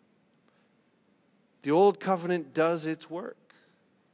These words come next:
And points these men and women to the grace of God. And they say, "I have no choice. I have no option. I have,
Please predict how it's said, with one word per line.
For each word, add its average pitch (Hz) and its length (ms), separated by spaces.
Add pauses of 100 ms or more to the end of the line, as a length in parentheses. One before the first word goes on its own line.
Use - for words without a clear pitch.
(680)
And 143 220
points 214 360
these 185 220
men 170 160
and 156 160
women 147 380 (1000)
to - 120
the 139 100
grace 135 340
of 113 120
God. 123 340 (2250)
And 135 100
they 151 80
say, 156 360 (320)
"I 175 120
have 185 280
no 185 360
choice. 143 520
I 196 140
have 214 240
no 233 340
option. 233 680
I 185 160
have, 240 280